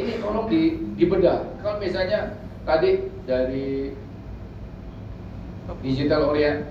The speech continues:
apa, strategic thinking gitu, lu mikir gitu. Apa, apa perlu semua teman-teman di bawah itu mesti strategic thinking cara pikirnya?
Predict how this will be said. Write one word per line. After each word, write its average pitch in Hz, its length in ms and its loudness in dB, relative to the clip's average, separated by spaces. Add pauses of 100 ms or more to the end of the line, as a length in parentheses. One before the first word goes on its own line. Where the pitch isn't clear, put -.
apa, 160 280 -4
strategic 160 400 2
thinking 175 320 8 (120)
gitu, - 80 -6 (160)
lu 208 120 -4
mikir 202 440 2
gitu. - 260 -8 (420)
Apa, - 440 0 (320)
apa 170 180 2 (140)
perlu 175 440 4
semua 156 840 2 (500)
teman-teman 160 540 -4
di 147 120 2
bawah 139 300 4
itu 185 500 4
mesti - 240 -4
strategic 139 460 -2
thinking 170 320 -4
cara 143 260 0
pikirnya? - 540 -2